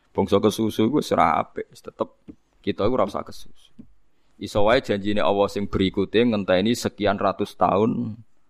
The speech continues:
lagi. Ya kira usah gawok, ya mungkin ae. Riyen Inggris iku koyo ora mungkin dikalahno. Nyatane saiki sing kuwasa Amerika. Riyen Inggris iku jaj-, Amerika dulu jajahan apa?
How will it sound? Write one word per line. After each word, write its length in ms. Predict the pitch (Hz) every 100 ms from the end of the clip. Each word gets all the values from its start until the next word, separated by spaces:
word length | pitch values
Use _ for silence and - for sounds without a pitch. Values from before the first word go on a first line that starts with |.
| _ _ _
lagi. 480 | - - - _ _ _ _ _ _ _ _
Ya 160 | -
kira 160 | 202 220
usah 240 | 202 175
gawok, 560 | - 135 107 113 80 -
ya 160 | 110 131
mungkin 400 | 147 151 92 80
ae. 240 | 92 87
Riyen 320 | 104 135 196
Inggris 400 | 135 113 113 117
iku 160 | 104 104
koyo 160 | 98
ora 80 | 107
mungkin 400 | 101 101 - 110
dikalahno. 480 | 98 95 76 - 85
Nyatane 320 | 95 95 123
saiki 240 | 135 135 139
sing 160 | 117
kuwasa 240 | 110 104 -
Amerika. 560 | 101 90 95 95 73
Riyen 240 | 117 175 131
Inggris 320 | 110 123 175
iku 80 | -
jaj-, 240 | 110 - - - _
Amerika 400 | 120 127 123 120 -
dulu 240 | 117 147
jajahan 400 | 131 - 113 110
apa? 240 | 107 110